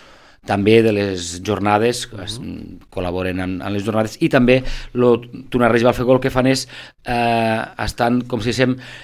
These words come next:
Speaker 1: incorporats dins de l'organització amb un estand propi, dins a, al Parc de Bon Repòs, on dissabte rebran els, els participants, on faran el briefing, on faran l'explicació de tots los horaris, de tot lo, de,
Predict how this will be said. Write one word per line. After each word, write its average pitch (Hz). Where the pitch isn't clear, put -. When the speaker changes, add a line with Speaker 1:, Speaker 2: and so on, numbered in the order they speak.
Speaker 1:
incorporats 120
dins 120
de 123
l'organització 120
amb 123
un 113
estand 113
propi, 131
dins 113
a, 104
al 101
Parc 107
de 104
Bon 110
Repòs, 135
on 113
dissabte 110
rebran 113
els, 107
els 107
participants, 127
on 113
faran 110
el 120
briefing, 131
on 104
faran 104
l'explicació 113
de 113
tots 113
los 107
horaris, 127
de 117
tot 110
lo, 113
de, 104